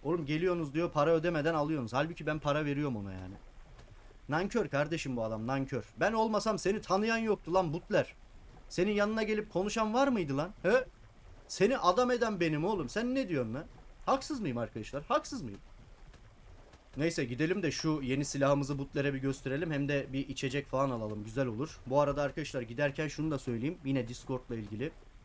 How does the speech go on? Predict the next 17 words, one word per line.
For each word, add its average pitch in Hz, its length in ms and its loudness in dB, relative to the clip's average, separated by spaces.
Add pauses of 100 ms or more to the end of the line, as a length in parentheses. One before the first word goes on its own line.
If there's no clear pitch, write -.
(260)
Şimdi 156 220 -2
kış - 220 -2
teması 165 340 2
getireceğiz. 139 680 0 (640)
Discord'un 180 560 2
kanalları, 160 680 2
isimleri, 160 680 2 (920)
ikonları 165 680 2 (500)
falan 170 280 4
her 240 180 4
şeyi 196 280 -2
değişecek 165 420 2
arkadaşlar. 135 500 0
Gayet 156 520 2
güzel 139 220 2
olacak. 117 400 -4
Böyle 123 280 0